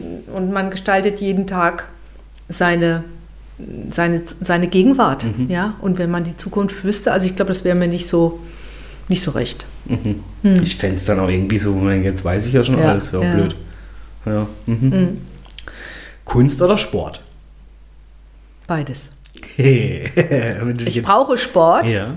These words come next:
Speaker 1: einfach weil das wichtig ist für, für mein Körpergefühl.
Speaker 2: Mhm.
Speaker 1: Ja, also
Speaker 2: Mhm.
Speaker 1: gehe auch ins Fitness,
Speaker 2: Mhm.
Speaker 1: äh, ich gehe laufen,
Speaker 2: Mhm.
Speaker 1: ich gehe schwimmen im Sommer.
Speaker 2: Mhm.
Speaker 1: Ja.
Speaker 2: Mhm.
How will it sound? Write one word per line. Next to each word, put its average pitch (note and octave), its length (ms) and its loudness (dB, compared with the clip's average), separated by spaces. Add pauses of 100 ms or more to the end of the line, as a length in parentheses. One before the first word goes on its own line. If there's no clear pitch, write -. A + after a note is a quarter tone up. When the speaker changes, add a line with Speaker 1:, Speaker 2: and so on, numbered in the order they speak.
Speaker 1:
einfach F#3+ 460 -4
weil F3 160 -2
das F3 220 -10
wichtig G3 360 -8
ist A3 220 -6
für, F#3+ 240 -2
für F#3 220 -6
mein E3+ 520 -4 (460)
Körpergefühl. F3 800 0
Speaker 2:
Mhm. C#3 100 0
Speaker 1:
Ja, G#3 160 -2
also F#2+ 320 -4
Speaker 2:
Mhm. - 140 -6 (360)
Speaker 1:
gehe F#3 180 6
auch F#3 60 4
ins F#3 140 0
Fitness, C4+ 500 0
Speaker 2:
Mhm. G#2 240 -4 (460)
Speaker 1:
äh, F3+ 240 2
ich F3+ 100 -4
gehe F3 140 0
laufen, A3 560 2 (180)
Speaker 2:
Mhm. F#3 500 -4
Speaker 1:
ich - 140 -10
gehe F3+ 140 0
schwimmen B3+ 360 2
im B3 140 0
Sommer. C4+ 440 0 (360)
Speaker 2:
Mhm. F#3 60 -6
Speaker 1:
Ja. G3 240 -2 (100)
Speaker 2:
Mhm. G2+ 300 -10